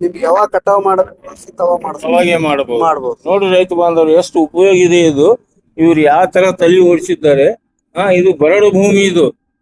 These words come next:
Speaker 2: ಅಂತಲ್ಲಿ ಬಂದು ಇಂತ ಹಸಿರು ಮಾಡಿ ಇದನ್ನ ಉತ್ಪನ್ನ ತಗೊಳ್ತಾ ಇದ್ದಾರೆ. ದಾಂಡೇಲಿ ಮಿಲ್ನವ್ರು ಬಂದು ಸ್ವಂತ ಖರೀದಿ ಮಾಡ್ತಾರೆ ಇದನ್ನ.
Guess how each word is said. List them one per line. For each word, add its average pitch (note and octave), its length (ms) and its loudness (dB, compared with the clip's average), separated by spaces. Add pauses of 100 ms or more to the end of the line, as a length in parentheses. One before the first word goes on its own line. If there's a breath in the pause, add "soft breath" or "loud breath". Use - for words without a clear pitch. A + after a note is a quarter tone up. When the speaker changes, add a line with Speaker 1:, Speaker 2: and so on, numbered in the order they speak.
(320)
Speaker 2:
ಅಂತಲ್ಲಿ E3+ 500 0
ಬಂದು G#3 260 0
ಇಂತ G3 200 -4
ಹಸಿರು G3 440 0
ಮಾಡಿ G#3 240 0
ಇದನ್ನ G3 200 -2
ಉತ್ಪನ್ನ F3+ 320 -2
ತಗೊಳ್ತಾ F#3 420 -8
ಇದ್ದಾರೆ. G#3 320 -4
ದಾಂಡೇಲಿ F3+ 400 -4
ಮಿಲ್ನವ್ರು F3+ 420 -8
ಬಂದು F3+ 200 -8
ಸ್ವಂತ E3+ 320 -12
ಖರೀದಿ D3 440 -6
ಮಾಡ್ತಾರೆ B2 340 -8
ಇದನ್ನ. G#2 200 -14